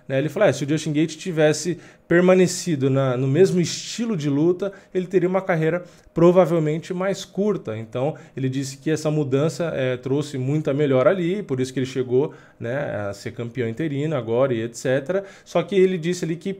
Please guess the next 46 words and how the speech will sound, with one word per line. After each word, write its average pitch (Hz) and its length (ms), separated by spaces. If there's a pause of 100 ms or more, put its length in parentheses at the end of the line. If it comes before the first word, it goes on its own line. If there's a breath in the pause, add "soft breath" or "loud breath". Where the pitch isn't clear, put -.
(280)
provavelmente 180 800
essa 170 160
foi 170 140
uma 165 80
mudança 156 540 (280 loud breath)
que 160 240
não 190 160
veio 190 180
do 185 100
Justin 165 260
Gaethje 139 260
necessariamente, 127 720
e 147 40
sim 160 180
do 180 80
treinador 170 400
dele. 156 320
Aí 131 60
o 131 40
Habib 131 300
elogiou 135 380
o - 20
treinador 131 460 (320 loud breath)
ali 120 180
do, 131 180
do 123 220
Justin 131 260
Gaethje, 156 340
et - 100
cetera. 104 360
E 359 60
eu 415 140
acho 320 100
que 330 60
é - 20
bem 269 140
provável, 175 440
né? 147 120
Porque 156 200
o 165 80
Justin 175 220
Gaethje 165 240
é - 20
um 170 60
cara 156 220
que 165 180